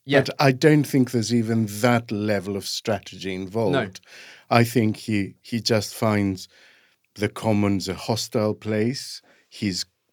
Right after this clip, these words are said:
Speaker 2: parliamentary colleagues, um, are basically really mean to him. I don't
Speaker 1: Yeah.
Speaker 2: think he, I just don't think he wants to be there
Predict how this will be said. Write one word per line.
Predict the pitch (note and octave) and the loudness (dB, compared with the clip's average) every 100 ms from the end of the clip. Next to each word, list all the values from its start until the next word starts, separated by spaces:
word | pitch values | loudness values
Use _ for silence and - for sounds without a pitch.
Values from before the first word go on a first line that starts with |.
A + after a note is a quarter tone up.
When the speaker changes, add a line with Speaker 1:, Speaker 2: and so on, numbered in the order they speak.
| - | -4
Speaker 2:
parliamentary | A2+ G2 G2+ G#2 - G2 | 0 2 2 0 -2 -4
colleagues, | - G#2+ G2 G2 F#2+ G2+ G2 - - - - - _ - | -4 -4 -2 0 -2 -6 -8 -10 -12 -20 -20 -20 _ 0
um, | G#2 F#2 - _ | 2 2 -4 _
are | G2+ | -2
basically | G2 G#2+ G2 - G#2+ G2+ F#2 | 2 2 2 -2 -4 -2 0
really | F#2 F#2 F#2+ | 0 0 -2
mean | F#2+ G2 G2+ G#2 | 0 2 4 4
to | G#2+ G#2 | 2 -4
him. | F#2+ A2 A#2 C#3 | -2 -2 0 -2
I | - | 0
don't | A2 A#2+ | 4 4
Speaker 1:
Yeah. | A#2+ | 4
Speaker 2:
think | A#2+ G#2+ | 0 -4
he, | A2+ | -2
I | A2 | 0
just | A2 C#3 B2+ | 2 0 2
don't | A2+ G#2 | 0 -2
think | G#2 F#2 | -2 -6
he | G2+ | -6
wants | G#2 - | -6 -6
to | G#2+ | -6
be | F#2 A2+ | -2 -2
there | G#2+ F#2 E2+ | -2 -4 -6